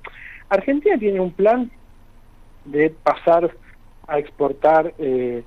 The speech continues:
treinta y cinco mil, entre treinta y cinco mil y cuarenta mil toneladas anuales, a, eh, poner de aquí a cinco años más, eh, seis o siete proyectos más en cartera, lo cual generaría un estrés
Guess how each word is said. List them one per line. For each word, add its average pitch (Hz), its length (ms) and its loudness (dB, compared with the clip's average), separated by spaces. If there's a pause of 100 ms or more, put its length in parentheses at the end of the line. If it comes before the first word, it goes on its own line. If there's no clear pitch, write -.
(840)
treinta 139 340 0
y 135 120 -6
cinco 143 300 -2
mil, 151 1000 -2
entre 139 180 -2
treinta 143 300 -4
y - 20 -4
cinco 147 300 -4
mil 180 160 -2
y 175 40 -4
cuarenta 160 380 0
mil 175 200 -4
toneladas 156 580 0
anuales, 196 480 0 (580)
a, 190 420 2
eh, 127 540 -6
poner 135 440 -2 (440)
de 139 120 0
aquí 139 380 -2
a 127 120 -6 (120)
cinco 170 280 -4
años 156 280 -2
más, 190 300 2 (440)
eh, 131 280 -2 (140)
seis 175 240 0
o 143 60 -2
siete 160 460 -2 (540)
proyectos 139 560 -6
más 147 240 -2
en 139 100 -4
cartera, 165 460 2
lo 131 120 -4
cual 160 180 2
generaría 139 540 -4
un 143 80 -4
estrés - 300 -4